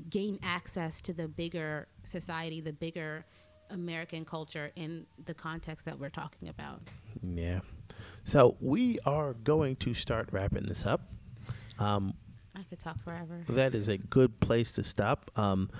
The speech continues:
Speaker 2: one, I know episode one was real light, and, and we'll get back to the lighter episodes, but this was something that we really wanted to talk about. This is something we just wanted to, you know, put out there,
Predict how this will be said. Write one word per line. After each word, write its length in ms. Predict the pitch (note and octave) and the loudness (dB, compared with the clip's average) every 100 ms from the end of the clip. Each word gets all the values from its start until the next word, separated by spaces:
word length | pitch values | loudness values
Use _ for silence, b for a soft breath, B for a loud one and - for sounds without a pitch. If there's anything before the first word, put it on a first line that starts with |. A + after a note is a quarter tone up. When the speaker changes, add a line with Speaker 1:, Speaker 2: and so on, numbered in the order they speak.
| B B - | B B 8
Speaker 2:
one, 360 | G#2+ A2 A#2 - | 10 10 8 6
I 120 | A#2 | 6
know 200 | A2+ A#2 | 8 8
episode 480 | B2 B2+ - A2+ G#2+ | 8 6 8 6 6
one 180 | A2+ | 4
was 160 | A2 G2 | 4 4
real 160 | G#2 G2 | 2 2
light, 420 | G2 G#2+ D3 - | 2 2 0 0
and, 300 | G2+ G2 - | 0 0 0
and 180 | G#2 G#2 | 0 6
we'll 160 | C#3 | 6
get 200 | C3+ D3+ | 8 6
back 180 | C#3+ C#3+ | 6 4
to 120 | - | 4
the 60 | A#2 | 4
lighter 260 | A2 A2+ G#2+ | 4 4 4
episodes, 500 | G#2+ A2 A2+ A2+ - | 2 2 4 4 4
but 240 | G#2 G2 | 0 2
this 220 | C3 - | 2 4
was 100 | B2 | 2
something 340 | - B2+ C3 A2 | 4 2 4 2
that 140 | G#2 | 2
we 120 | G#2+ | 2
really 260 | G#2 G2+ G2+ | 2 2 2
wanted 260 | G2 G2 F#2+ | 2 0 0
to 60 | - | 2
talk 260 | G2+ G2 | 4 6
about. 300 | G#2 G#2 B2 B B B - | 6 6 6 B B B 8
This 200 | D#3 D3+ | 8 10
is 60 | |
something 300 | D#3 D3 C#3 | 8 10 12
we 120 | B2 A#2 | 10 10
just 260 | A2+ - | 6 8
wanted 260 | A2 G2+ G2 | 6 6 4
to, 160 | - F#2 | 2 4
you 140 | G2+ | 4
know, 240 | F2+ - - - - - - | 2 0 -2 -2 -4 -12 12
put 180 | C#3 A#2+ | 12 12
out 220 | A2 G#2 | 10 8
there, 320 | G2+ G2+ G2 | 6 8 6